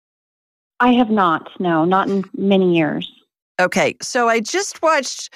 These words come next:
Speaker 2: after that anti-inflammatory energy was applied, I watched a chiropractic adjustment happen. Ask around and, and find somebody in your area that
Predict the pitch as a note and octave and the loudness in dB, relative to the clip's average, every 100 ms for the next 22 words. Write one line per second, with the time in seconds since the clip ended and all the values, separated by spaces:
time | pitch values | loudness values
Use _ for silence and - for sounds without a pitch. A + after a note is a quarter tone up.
0 | - - - B3 B3+ C4 A3+ A3 A3 G#3+ | -20 -18 -4 -4 -2 0 0 0 -2 -2
1 | A3+ G3+ - G3 A3 A3 B3 G#3+ G#3+ G#3+ | -4 -4 -2 -2 -2 -2 -2 -2 -2 -4
2 | A3+ G#3+ G#3 G3+ G3+ G3 G#3+ F#3+ - G3 | -4 -4 -4 -2 -2 -2 -6 -8 -4 -2
3 | F#3+ F#3 F#3 G#3 C4 C#4 - A3 - G#3 | 0 0 0 -2 -2 -4 -6 -6 -2 -2
4 | F#3 F3 - G#3 G3 - A3 G#3+ A3+ G#3+ | 0 -2 -4 -4 -4 -2 -4 -4 -6 -2
5 | A3 G#3+ - A#3 A3 - A#3 A#3 A#3+ A#3 | -4 -4 -6 -6 -6 -4 -4 -2 -4 -4
6 | A#3 - - - _ - B3+ D#4 - F4+ | -6 -12 -20 -20 _ -6 -4 -4 -6 -8
7 | D4 A#3+ A3 G#3+ G#3+ A3+ - - _ - | -4 0 2 2 2 0 -6 -18 _ -4
8 | G#3 G3+ - _ _ _ - G3+ G3 - | -2 -2 -6 _ _ _ -4 -2 -4 -4
9 | A#3 A3+ A#3+ B3 A#3+ - A3 G#3+ G3+ G3 | -2 -2 -2 -4 -6 -4 -2 -2 -2 -2
10 | F#3+ - - F3+ F#3+ G3 F3 E3 D#3+ F#3 | -2 -4 -4 -2 0 0 0 0 -2 -2
11 | D#3 | -4